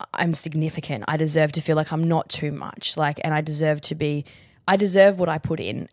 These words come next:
And so I was just like, and I, for me, I put out to the universe things. And so that was one where I just wrote this quote, and it's pretty exciting when you realize your worth. And I will never,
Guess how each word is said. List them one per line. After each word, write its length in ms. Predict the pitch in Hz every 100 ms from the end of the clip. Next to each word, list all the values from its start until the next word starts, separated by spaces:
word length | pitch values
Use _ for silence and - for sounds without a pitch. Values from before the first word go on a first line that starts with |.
| -
And 440 | 151 147 147 151
so 180 | - 156
I 160 | 147 156
was 260 | 160 151
just 240 | - 156 -
like, 220 | 151 151 -
and 120 | 175 170
I, 60 | -
for 120 | -
me, 180 | 170 160
I 100 | 151
put 220 | - 175
out 340 | 165 147 - -
to 100 | 165
the 100 | 156
universe 520 | 151 151 151 156 151
things. 460 | - 170 302 - -
And 200 | - 160
so 300 | 156 156 135 - _ _ _ 196
that 220 | 160 151
was 200 | 160 160
one 480 | 175 180 202 202 240 -
where 200 | 180 160
I 140 | 147
just 200 | 156 -
wrote 160 | 151 -
this 160 | 151
quote, 320 | - 160 156 156
and 160 | 151 147
it's 140 | 185 -
pretty 300 | - 240 269
exciting 540 | 247 - 190 196 165
when 140 | 160 160
you 100 | 160
realize 520 | 160 156 156 156 -
your 180 | - 160
worth. 580 | 151 151 85 95 - - -
And 380 | 156 151 151 156
I 160 | 156
will 120 | 156 160
never, 340 | 160 160 160